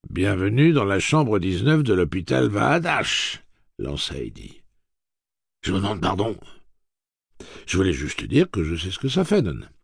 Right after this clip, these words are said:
Nous le savons tous les trois. Continuez. » Je me suis présenté et j'ai demandé si je pouvais entrer. Et en le disant, je repensais à Barlow, le vampire.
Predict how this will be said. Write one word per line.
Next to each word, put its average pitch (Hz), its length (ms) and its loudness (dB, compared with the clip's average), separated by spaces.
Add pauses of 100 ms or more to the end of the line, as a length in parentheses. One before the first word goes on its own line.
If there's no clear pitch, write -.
(640)
Nous 90 60 -4
le 87 60 -2
savons 190 320 4
tous - 120 -4
les 151 100 4
trois. 131 260 -2 (260)
Continuez. » 82 380 -2 (2250)
Je - 140 -8
me 69 360 -8
suis 69 240 -2
présenté 69 580 -2
et 69 40 -4
j'ai 69 160 -4
demandé 67 320 -6
si - 180 -4
je - 100 -8
pouvais 65 260 -6
entrer. 67 400 -8 (1800)
Et 69 120 0
en 71 100 0
le 73 60 -2
disant, 71 360 -2
je 65 100 -6
repensais 76 560 -4
à 67 140 -4
Barlow, 78 500 0
le - 80 -6
vampire. - 680 -8